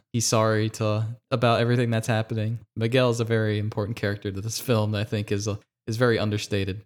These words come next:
But yeah, the zombies come down. Rickles and, and Steele and Torres and Rhodes quickly realize the situation, and Rhodes makes a run, run for it first with no regard for his team. <laughs>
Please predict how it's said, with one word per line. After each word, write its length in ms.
But 140
yeah, 200
the 140
zombies 380
come 200
down. 460
Rickles 640
and, 440
and 140
Steele 960
and 760
Torres 380
and 160
Rhodes 720
quickly 440
realize 380
the 60
situation, 840
and 200
Rhodes 560
makes 200
a 60
run, 340
run 220
for 240
it 120
first 560
with 140
no 120
regard 540
for 160
his 200
team. 480
<laughs> 120